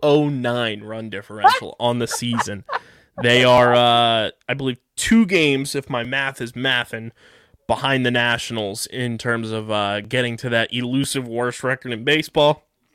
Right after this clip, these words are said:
which will be great for me. Uh, and then leading the way in run differential this season are the L A Dodgers at a whopping plus two ninety-one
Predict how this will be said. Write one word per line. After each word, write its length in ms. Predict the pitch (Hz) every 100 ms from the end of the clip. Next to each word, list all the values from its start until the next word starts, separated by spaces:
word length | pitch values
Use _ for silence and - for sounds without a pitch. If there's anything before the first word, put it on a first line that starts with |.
| _ _ _ _ _ _ _ _ - -
which 240 | 127 -
will 60 | 117
be 120 | 117
great 420 | - 127 147 -
for 140 | 123
me. 420 | 117 123 143 190 _ - - _ _
Uh, 460 | 120 127 120 117 117
and 140 | 131 135
then 160 | 131
leading 300 | 147 190 180
the 80 | 143
way 200 | 143 135
in 120 | 131
run 180 | 120 120
differential 480 | 117 - 113 113 113
this 180 | 110 -
season 440 | 113 110 107 107 _ _ _ _
are 80 | -
the 140 | 113
L 160 | 123 123
A 80 | 120
Dodgers 420 | 110 107 113 113
at 80 | 110
a 120 | 104
whopping 840 | 113 127 151 143 139 120 101 104 _ _ _
plus 380 | - 160 135 - _
two 280 | - 190 190
ninety-one 1000 | 156 139 151 143 131 117 120 120 104